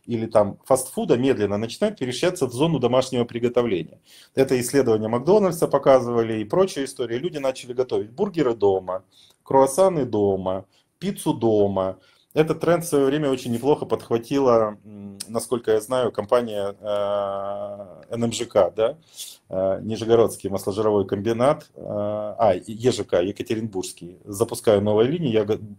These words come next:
люблю готовить. Они говорят о том, что тренды потребления перемещаются из уличного фуд-ритейла домой. П-, зачем покупать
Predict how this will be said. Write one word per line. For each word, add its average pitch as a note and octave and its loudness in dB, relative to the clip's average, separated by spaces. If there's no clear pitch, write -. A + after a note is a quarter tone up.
люблю G#2+ -4
готовить. G2 2
Они A2+ -2
говорят A#2 6
о - -18
том, B2+ 4
что A#2 2
тренды C3 6
потребления C#3+ 0
перемещаются B2+ 2
из A#2 -4
уличного A#2 -4
фуд-ритейла C3+ 0
домой. B2+ 4
П-, C#3+ -10
зачем D3+ -4
покупать B2 2